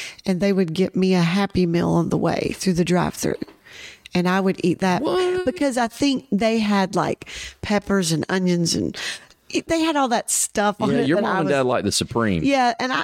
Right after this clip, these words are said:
Speaker 1: as a kid, I was like, "Mm, that's weird. I don't know that I want all that." I was good with a Happy Meal. But as I've gotten older,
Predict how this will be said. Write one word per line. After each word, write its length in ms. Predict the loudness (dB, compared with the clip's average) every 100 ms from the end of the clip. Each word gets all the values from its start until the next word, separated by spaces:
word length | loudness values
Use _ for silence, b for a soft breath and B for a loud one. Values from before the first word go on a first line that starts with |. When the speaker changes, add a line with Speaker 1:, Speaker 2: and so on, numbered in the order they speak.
| -2
Speaker 1:
as 160 | -2
a 60 | -2
kid, 500 | -2 0 2 2 2
I 80 | 2
was 140 | 0
like, 180 | 0 -2
"Mm, 520 | 0 2 4 4 2
that's 280 | 0 -2 -2
weird. 540 | 0 2 2 2 0 0
I 80 |
don't 160 | -2 0
know 160 | 0 0
that 100 | 2
I 40 |
want 200 | 2 2
all 100 | 2
that." 220 | 2 0 B B B B
I 100 | -2
was 240 | 0 -2 -2
good 180 | -2 2
with 120 | 2
a 40 |
Happy 300 | 2 0 -2
Meal. 260 | -4 -4 -6 B B B -6
But 380 | -2 2 0 -2 -10 _
as 240 | -2 0 0
I've 240 | 0 0
gotten 300 | 0 0 0
older, 380 | 2 2 2 0